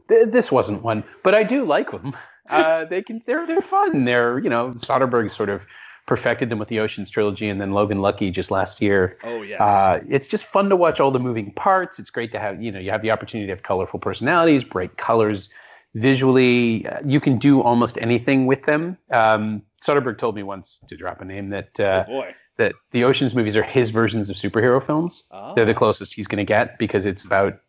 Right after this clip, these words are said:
Speaker 1: talented individuals all coming together as a team and using their powers to do something. And
Speaker 2: And
Speaker 1: I've
Speaker 2: speaking
Speaker 1: always
Speaker 2: of Cockney accents, how about that Don Cheadle?
Speaker 1: Don Cheadle, exactly. And he says that Cheadle has a, a rationale for it that he'll never share,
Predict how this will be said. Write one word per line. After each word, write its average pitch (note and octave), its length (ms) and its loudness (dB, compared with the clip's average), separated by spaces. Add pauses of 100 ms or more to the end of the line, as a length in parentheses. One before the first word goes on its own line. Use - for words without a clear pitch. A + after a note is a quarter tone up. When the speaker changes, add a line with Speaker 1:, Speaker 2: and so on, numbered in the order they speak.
Speaker 1:
talented G2 400 -6
individuals F#2+ 520 -6
all F#2+ 220 0
coming F#2+ 260 -4
together F#2 260 -2
as F#2+ 80 -4
a F2+ 40 -6
team F#2+ 240 -4
and F2+ 80 -2
using F#2+ 200 -2
their F#2 100 0
powers F#2 360 0
to F2+ 80 -6
do F2 100 -6
something. F#2+ 340 -6 (560)
And A#2 360 2
Speaker 2:
And A2+ 100 2
Speaker 1:
I've C3+ 140 2
Speaker 2:
speaking C3+ 60 6
Speaker 1:
always C#3+ 200 6
Speaker 2:
of B2+ 80 -10
Cockney A3 340 2
accents, E3 460 -4
how E3+ 80 -4
about F3 200 -4
that F3 180 -8
Don F#3 200 -6
Cheadle? - 460 -10
Speaker 1:
Don G#2+ 220 0
Cheadle, A3 400 4
exactly. A2+ 720 -2
And A#2 240 0
he D#3 100 0
says G#3 300 4
that F3 200 -2
Cheadle D#3 240 2
has C#3 200 2
a, B2+ 80 2
a A2+ 340 0
rationale A2 440 0
for A#2 200 2
it A2+ 120 -2
that G2 100 -2
he'll G2 160 -2
never F#2+ 260 -2
share, - 300 -6